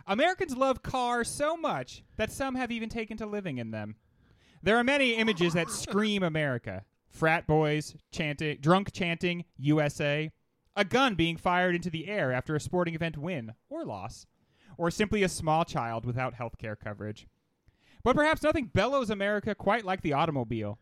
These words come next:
In a way, it's a shame that cars have nearly completely whoopsied the environment, but in another way, it's kinda beautiful. Once our mothers and nurturers, they have now transformed into our destruction. American Graffiti embraces the awesome power and unparalleled majesty of the automobile.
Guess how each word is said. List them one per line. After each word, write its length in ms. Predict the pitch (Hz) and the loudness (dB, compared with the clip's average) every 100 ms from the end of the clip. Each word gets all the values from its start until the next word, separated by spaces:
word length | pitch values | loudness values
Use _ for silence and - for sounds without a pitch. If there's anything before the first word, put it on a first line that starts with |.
| _ _ _ _ _ - | _ _ _ _ _ -6
In 80 | 254 | 0
a 40 | 349 | 2
way, 140 | 403 | 2
it's 200 | 427 415 | 2 -2
a 60 | 311 | -6
shame 360 | - 302 190 | -2 0 0
that 120 | 147 | -4
cars 280 | - 165 156 | -2 -2 0
have 140 | 160 139 | -2 -2
nearly 320 | 160 180 160 | 0 2 0
completely 380 | 156 160 180 156 | -2 -4 -2 0
whoopsied 440 | 139 160 - 151 | 0 0 -2 -4
the 120 | 135 | -2
environment, 580 | 131 123 131 127 110 110 _ _ _ - | -4 -2 -2 -2 -6 -10 _ _ _ -2
but 100 | 302 | -2
in 60 | |
another 240 | 349 349 339 | 0 0 2
way, 160 | 311 | -2
it's 100 | 311 | -2
kinda 260 | - 285 277 | -6 -6 -4
beautiful. 480 | 240 208 143 107 104 _ _ _ - | -2 -4 -4 -8 -12 _ _ _ -2
Once 280 | 165 214 | 0 2
our 140 | 220 185 | 4 4
mothers 500 | 175 160 131 117 - _ | 2 2 0 -4 -14 _
and 120 | 143 151 | -6 -2
nurturers, 560 | 156 160 127 101 104 - _ _ - | 0 0 -2 -4 -6 -14 _ _ -2
they 100 | 190 | 2
have 100 | 214 | 4
now 180 | 202 208 | 4 4
transformed 800 | 208 214 214 - 196 202 202 196 - | 2 -2 -2 0 0 0 -2 -6 -6
into 180 | 139 | -2
our 120 | 135 123 | 0 0
destruction. 640 | 131 - 98 - 107 98 _ _ _ _ _ _ _ - | -4 -8 -10 -10 -12 -12 _ _ _ _ _ _ _ -12
American 340 | 151 233 302 294 | -2 2 2 2
Graffiti 420 | 240 - 247 220 | 0 0 -2 0
embraces 520 | 180 156 180 220 143 | 0 2 0 0 -2
the 120 | 156 | -4
awesome 360 | 151 151 175 196 | -4 -2 -2 -4
power 380 | - 170 185 185 | -4 0 2 2
and 120 | 139 | 2
unparalleled 580 | 147 151 147 147 143 120 | -2 -2 -6 -4 -4 -6
majesty 500 | 113 123 120 - 101 | -6 -8 -8 -10 -10
of 60 | |
the 120 | 98 107 | -8 -8
automobile. 580 | 98 101 98 95 90 | -8 -10 -10 -10 -12